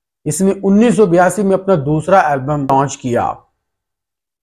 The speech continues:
ये दुनिया में सबसे ज्यादा बिकने वाला एल्बम था। एक माह में इसकी साढ़े छह करोड़ कापियां फरोख्त हो गई और ये गिनीज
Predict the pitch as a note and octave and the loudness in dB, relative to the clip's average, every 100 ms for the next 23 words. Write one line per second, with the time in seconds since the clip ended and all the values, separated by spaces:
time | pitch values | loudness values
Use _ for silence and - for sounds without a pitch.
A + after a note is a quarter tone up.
0 | _ _ - G#3+ E3+ G3+ A#3 B3 A3 - | _ _ 0 2 4 4 4 2 2 2
1 | B3 B3 G#3+ F#3 G3 E3 E3 F#3 F3 D3 | 0 0 0 2 2 0 0 2 4 4
2 | C#3+ A#2+ A#2 A#2+ G#2+ G2 - _ _ _ | 2 0 -2 -6 -6 -10 -10 _ _ _
3 | _ _ D#3+ F3+ G#3 A3+ G3 E3+ F#3 G3+ | _ _ 0 4 6 4 2 2 4 4
4 | F#3 D3+ C3+ - _ _ _ _ _ F#3+ | 2 0 -4 -10 _ _ _ _ _ -4
5 | G3+ G#3+ F3+ - F3 G3+ G#3 G3+ - D#3+ | -2 -2 -4 0 2 2 2 0 -4 2
6 | F3 G3+ G3+ G#3 F3 E3 F3 A3 G#3+ D#3 | 6 6 4 0 -2 2 6 4 4 0
7 | C3+ D3 D3 C3 A2+ - _ _ _ - | 0 -2 -4 -2 -6 -14 _ _ _ -2
8 | C3+ E3 E3 E3 C3 B2 A#2 - _ _ | 0 0 2 2 2 0 -4 -12 _ _
9 | _ _ _ _ - D#3 F#3+ G#3+ A3 G#3 | _ _ _ _ 0 4 6 6 4 2
10 | D#3 E3+ G#3 G#3 - - | 0 2 2 2 -2 -12